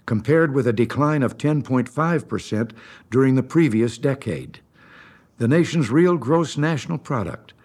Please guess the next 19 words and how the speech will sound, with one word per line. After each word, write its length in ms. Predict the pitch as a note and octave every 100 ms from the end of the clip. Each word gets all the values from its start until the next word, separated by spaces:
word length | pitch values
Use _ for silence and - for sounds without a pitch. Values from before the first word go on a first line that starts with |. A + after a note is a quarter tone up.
| - - _
the 100 | A#2
value 420 | G#2+ D3+ D#3 D3
of 100 | C3+
all 240 | B2+ D#3 D#3
goods 360 | A#2 D3+ B2
and 140 | D3+ C3+
services 480 | C#3+ C3+ A#2 C#3
produced 460 | B2 A2+ G#2 D3 -
in 80 | C#3+
the 60 |
United 400 | C#3+ C3 C#3 C#3+
States, 500 | - - A2 E2+ - - - - - -
adjusted 500 | F#2+ G2 C#3 - C#3
for 160 | D3+
inflation, 640 | D#3 C#3+ C#3+ A2 F#2 E2+ F2+ _ - - _
went 260 | - C3+ C#3
up 300 | A#2 - - _ _ _
twenty-seven 720 | - C#3+ C#3+ - C#3 A#2 A2
percent. 500 | A2+ G#2 A2+ D#2 -